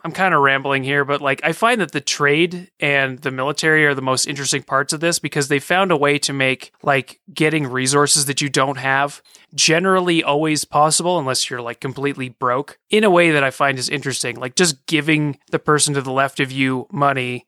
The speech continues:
and being granted access to their resource rather than them having, like, chips lying in front of them that are a finite resource or a finite thing that they have to use. And, like, I just find that the, the way that they've implemented the resource and the trade is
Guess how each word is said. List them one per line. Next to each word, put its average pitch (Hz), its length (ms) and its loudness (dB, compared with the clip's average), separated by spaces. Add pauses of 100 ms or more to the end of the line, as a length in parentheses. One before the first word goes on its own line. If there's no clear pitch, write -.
and 139 280 0
being 147 240 -4 (160)
granted 147 380 -2 (100)
access 151 480 0
to 160 100 -4
their 151 180 0
resource 147 640 -2
rather 135 280 0
than 127 240 -2
them 123 220 -4
having, 127 360 -4
like, 120 360 -6 (100)
chips - 440 0
lying 160 280 2
in 160 100 -4
front 160 240 -2
of 151 100 -4
them 151 280 0
that 127 260 -4 (220)
are 131 180 2
a 123 60 0
finite 143 680 0 (100)
resource 135 640 0
or 127 80 0
a 120 60 -2
finite 131 520 0
thing 135 280 -4
that 127 100 -8
they 127 120 -4
have 131 180 -4
to 131 100 -10
use. 143 480 0
And, 123 140 -8
like, 123 220 -6 (280)
I - 80 -2
just 190 220 0
find 160 260 2
that 147 140 -4 (180)
the, 143 120 -6 (160)
the 143 100 -2
way 147 160 0
that 147 120 -4
they've 135 220 -4
implemented 139 460 -6
the 127 80 -8
resource 131 540 0
and 143 100 -8
the 120 60 -10
trade 135 340 -2
is 127 180 -6